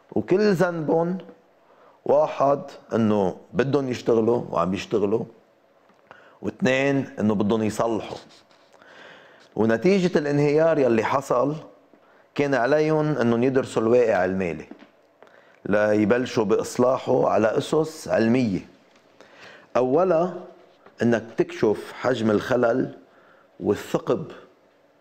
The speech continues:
الفخط يعني المالي الكبير الموجود والمخبى، ليبدأ الإصلاح على قاعدة واضحة ولينسد هالثقب الأسود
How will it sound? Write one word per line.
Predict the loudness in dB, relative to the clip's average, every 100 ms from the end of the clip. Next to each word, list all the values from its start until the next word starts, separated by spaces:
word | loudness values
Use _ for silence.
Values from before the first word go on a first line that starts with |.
| _ -16
الفخط | -6 -6 -6 -6
يعني | -8 -8 -8
المالي | -2 0 2 0
الكبير | 0 0 2 2 0 -6 -18 -20 -20 -20 -4
الموجود | 0 2 2 0 2 2 0 -4 -6
والمخبى، | -2 0 0 -4 -4 -10 -12 -16 _ _ _ _ -20 -20 -20 _
ليبدأ | 0 2 2 0 -2 -10 -8 -2 -2 2 0 2 -2
الإصلاح | -2 -8 -2 0 2 0 -4 -12 -16 -20 -6
على | -2 0
قاعدة | 0 0 2 2
واضحة | 4 2 -2 -4 -4 -4 -12 _ _ -20 -20 -20 _
ولينسد | 0 2 2 0 -4 -2 -2 0 -2 -4 -8 -10
هالثقب | -6 -6 -4 -2
الأسود | 0 0 -2 0 0 0 -6